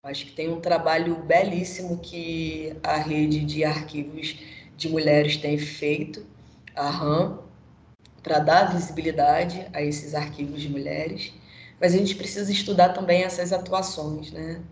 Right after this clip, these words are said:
Quem somos, o que que estamos fazendo, o que que estamos produzindo, e lutar também pelos cargos de gestão, né? Porque se somos a maioria,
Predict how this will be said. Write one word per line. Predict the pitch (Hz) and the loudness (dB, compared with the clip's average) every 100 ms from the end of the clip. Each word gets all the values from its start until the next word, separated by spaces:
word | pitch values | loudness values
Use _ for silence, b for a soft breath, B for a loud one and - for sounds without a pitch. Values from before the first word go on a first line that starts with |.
| - - - | -20 -20 -10
Quem | - 185 | 0 2
somos, | 180 - 160 180 180 180 180 | 2 0 4 4 4 0 -4
o | - | -8
que | - 190 | -10 -10
que | 190 - | -8 -8
estamos | - 165 165 156 | -4 -2 -2 -2
fazendo, | 147 139 156 180 175 | -4 -2 0 0 0
o | |
que | 180 | -4
que | 175 | -4
estamos | - 156 156 156 156 - B B B B - | -6 -4 -4 -4 -4 -8 B B B B -2
produzindo, | 170 - 139 - 151 185 214 202 - B B B | 0 0 -2 0 2 4 4 0 -4 B B B
e | - | 0
lutar | 240 294 269 254 | 2 4 4 4
também | 262 262 | 4 2
pelos | 254 254 - | 4 2 4
cargos | 226 220 226 226 | 2 2 0 -2
de | 226 | 0
gestão, | 226 269 - 185 165 165 - - - _ - | 2 2 4 2 0 -4 -14 -20 -20 _ -10
né? | 151 160 | -8 -8
Porque | - - 175 | -10 -4 -2
se | 180 190 | -2 -4
somos | - - - - 196 208 214 190 | -6 -8 -8 -4 2 2 2 4
a | 180 | 4
maioria, | 170 160 160 202 262 202 151 151 | 6 4 2 -2 -2 -2 -2 -4